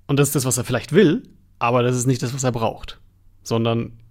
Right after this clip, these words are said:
wenn er ein gesamtes Video haben will, wirklich mit, ähm, wo der Videograf auch storytelling-technisch sich so ausleben kann, dass es auch wirklich für ihn vernünftig ist und für das Brautpaar, dann braucht er in der Regel auch das Getting Ready.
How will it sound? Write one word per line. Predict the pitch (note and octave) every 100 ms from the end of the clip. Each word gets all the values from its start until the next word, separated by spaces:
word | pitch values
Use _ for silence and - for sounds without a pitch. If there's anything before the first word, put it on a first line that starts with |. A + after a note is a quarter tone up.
| -
wenn | B2+
er | C#3
ein | C3+ C3
gesamtes | B2 C#3+ C3+ C3+ C3+
Video | C#3+ C3+
haben | B2+ B2+
will, | C#3+ D3
wirklich | C3+ C3 - -
mit, | C3+ B2+ B2 - -
ähm, | A#2 A#2+ A#2 A2+
wo |
der | B2+ B2 B2
Videograf | A#2 B2 A2+ B2+ D#3 -
auch | B2+ - - - -
storytelling-technisch | - D3 D3 C#3+ C#3 B2+ - C3+ C#3 -
sich | C#3+ A#2+ - - - -
so | B2 D3+
ausleben | C#3 D3 - C#3 C#3 B2+
kann, | - C3+ F3+ D#3
dass | B2
es | B2
auch | C3 A2
wirklich | C3+ C3+
für | -
ihn | C#3+
vernünftig | B2+ B2+ D3 F3+ E3+
ist | D#3+ D3
und | B2
für | B2+
das | D3
Brautpaar, | - C3 D#3 - F#3+ G3+ - - -
dann | - B2
braucht | A2+ B2 D#3 -
er | D3+
in | D3+
der | C#3 B2+
Regel | C3 C3+
auch | B2 A#2 - - -
das | - A2 -
Getting | - G2+ A2
Ready. | G2+ F#2+